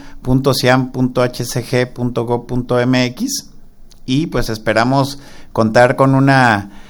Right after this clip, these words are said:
con una buena participación y también con, con un, una buena afluencia de,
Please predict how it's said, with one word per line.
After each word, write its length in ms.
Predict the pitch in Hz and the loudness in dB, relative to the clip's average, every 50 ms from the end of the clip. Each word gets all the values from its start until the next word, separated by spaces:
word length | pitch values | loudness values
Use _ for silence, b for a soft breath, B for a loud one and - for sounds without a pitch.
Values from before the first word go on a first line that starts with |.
| B B B - | B B B -6
con 180 | - 110 113 | -4 -2 0
una 160 | 120 127 135 135 | 0 2 2 2
buena 320 | 123 127 135 151 156 147 | 4 4 2 2 2 0
participación 920 | - - - - 113 107 - 110 - 113 107 107 - 139 143 170 202 208 | 0 -2 -2 -2 -6 -6 -6 -4 0 0 0 2 4 4 6 6 6 4
y 40 | 190 | 2
también 400 | 98 107 113 113 113 117 120 117 | 2 2 0 2 2 0 -2 -2
con, 460 | - 135 127 127 117 107 98 87 92 B B B B B B | 0 2 2 2 2 0 -2 -6 -10 B B B B B B
con 240 | - 120 113 110 113 | -4 0 0 2 2
un, 360 | 120 127 131 131 131 131 131 | 2 2 2 2 2 0 0
una 240 | 131 123 120 123 123 | -2 -2 0 2 2
buena 360 | 123 120 127 131 131 127 120 | 2 2 2 2 4 4 4
afluencia 680 | 113 - - 123 120 120 120 123 123 123 - 147 139 131 | 2 2 2 2 4 4 4 2 0 2 4 4 4 6
de, 440 | 123 113 107 98 92 87 90 - | 4 4 2 2 0 -4 -6 -10